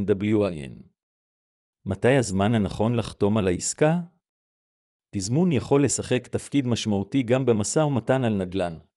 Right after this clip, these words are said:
לפעמים, המתנה לרגע מתאים יותר יכולה להוביל לעסקאות טובות יותר. לדוגמה,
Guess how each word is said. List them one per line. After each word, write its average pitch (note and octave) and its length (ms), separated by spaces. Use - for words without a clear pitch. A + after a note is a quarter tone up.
לפעמים, G2 600
המתנה G#2 480
לרגע A2+ 380
מתאים A#2 400
יותר A2+ 300
יכולה G#2+ 420
להוביל A#2+ 400
לעסקאות A#2 680
טובות G#2 340
יותר. C2 400
לדוגמה, G2 600